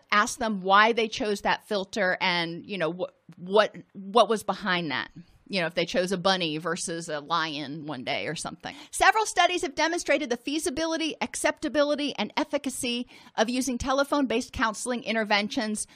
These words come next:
targeting substance youth among youth. Clients may participate in counseling sessions more if they're offered in a, uh, distance telehealth environment as an alternative or an adjunct to in-person settings.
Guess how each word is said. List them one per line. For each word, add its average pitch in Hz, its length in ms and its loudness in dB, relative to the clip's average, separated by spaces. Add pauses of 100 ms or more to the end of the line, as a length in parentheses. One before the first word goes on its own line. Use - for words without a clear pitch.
(120)
targeting 233 500 2
substance 208 480 -2
youth 214 220 -6
among 190 300 -2
youth. 170 120 -10 (160)
Clients 294 380 4
may 285 80 2
participate 302 720 -2
in 233 160 -6
counseling 294 460 0
sessions 262 440 -2
more 220 600 4 (320)
if 247 120 -2
they're 254 220 2
offered 311 480 6
in 233 160 -2
a, 220 100 -2 (200)
uh, 220 160 2 (200)
distance 294 380 -4
telehealth 254 580 0
environment 220 800 2 (340)
as 233 200 0
an 226 80 0
alternative 311 840 2 (160)
or 202 160 2
an 202 120 -2 (100)
adjunct 220 680 2 (240)
to 226 260 -2
in-person 226 640 0
settings. 180 560 -2